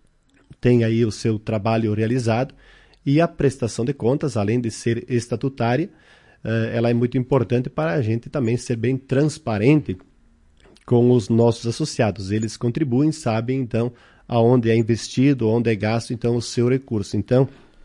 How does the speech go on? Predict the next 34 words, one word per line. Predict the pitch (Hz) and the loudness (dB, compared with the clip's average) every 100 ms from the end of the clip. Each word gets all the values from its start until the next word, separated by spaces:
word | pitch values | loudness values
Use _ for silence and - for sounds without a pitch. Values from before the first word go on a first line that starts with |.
| - - _ _ | -20 -20 _ _
às | 120 107 | -2 0
dez | 95 117 104 | 4 4 4
horas | 117 113 | 4 2
da | 98 | 2
manhã, | 127 131 117 | 2 4 4
no | 165 127 | 2 0
C | - | -6
T | 120 | -4
G | 101 110 | -2 -2
Laço | 107 - | -4 -4
da | |
Amizade, | 113 117 98 110 147 - - - - _ - | -4 -2 0 0 0 -6 -20 -20 -20 _ -2
nós | 113 113 107 | 2 2 2
teremos, | 117 113 113 110 | 0 0 0 -4
então, | 104 113 | -4 -2
a | 110 107 | -2 -4
prestação | _ 117 110 110 - 110 | _ -2 -2 -4 -6 -6
de | 98 | -4
contas, | 120 135 131 120 110 - _ _ _ _ _ - - | 0 0 0 -4 -8 -12 _ _ _ _ _ -20 -10
receitas, | 113 110 104 - 127 127 113 98 | -2 0 0 2 4 4 0 -4
despesas | 107 - - 120 104 98 - - - - - - | -6 -2 2 4 2 -4 -8 -18 -20 -20 -20 -6
aí | 110 110 110 | 0 0 0
do | 117 | 0
exercício | 117 104 101 - 113 | 0 0 -4 -4 -4
dois | 113 104 | 0 0
mil | 107 | 0
e | |
vinte | 107 104 - | 0 -2 -2
e | |
dois, | 113 131 120 | 2 4 2
balanço | 98 104 107 117 117 - | 0 -2 0 0 0 -4
patrimonial, | 107 104 110 101 98 117 127 | -6 -6 -4 -4 -2 0 -2
para | - 107 | -4 -8
também | - 104 113 | -2 0 0